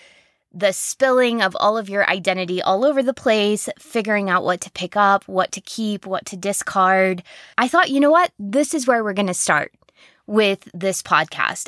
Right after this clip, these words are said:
Episode one is gonna be about this process of releasing our high demand religion identity and picking up an authentic identity. We're gonna talk about that whole process,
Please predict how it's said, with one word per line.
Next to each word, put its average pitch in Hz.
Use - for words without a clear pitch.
Episode 277
one 196
is 190
gonna 208
be 302
about 190
this 196
process 165
of 165
releasing 247
our 170
high 240
demand 240
religion 196
identity 214
and 185
picking 247
up 196
an 196
authentic 170
identity. 156
We're 190
gonna 240
talk -
about 202
that 175
whole 208
process, 170